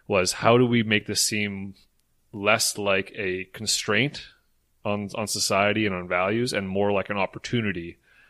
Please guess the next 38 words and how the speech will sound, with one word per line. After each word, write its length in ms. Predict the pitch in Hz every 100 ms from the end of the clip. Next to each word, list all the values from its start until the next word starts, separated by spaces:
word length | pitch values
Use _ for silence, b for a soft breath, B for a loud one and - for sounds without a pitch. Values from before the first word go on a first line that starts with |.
| _ _
to, 380 | - 98 90 90
to 120 | - 101
better 300 | 101 101 98
ourselves 440 | 92 92 90 90
and 100 | 90
better 280 | 90 87 82
our 80 | 80
future? 420 | - 92 - -
How 120 | 110
do 60 | 110
you, 160 | 110
how 120 | -
do 80 | 120
you 60 | 131
think 180 | 131 110
we 60 |
start 220 | 101 107 104
to 60 |
do 200 | 92 104
that, 220 | 101 85
start 200 | - 98
to 60 | -
change 560 | - 110 101 98 95 -
people's 280 | - 113 101
minds 640 | 101 98 92 87 - - -
to, 240 | 107 92
to 180 | 87 110
accept 440 | 92 - 120 -
that, 200 | 113 101 - B B
yeah, 140 | 147 123
we 80 | 104
might 180 | 107 110
ha-, 80 | -
not 220 | 120 113
be 140 | 117
able 160 | 127 131
to 100 | 104
go 480 | 98 107 107 104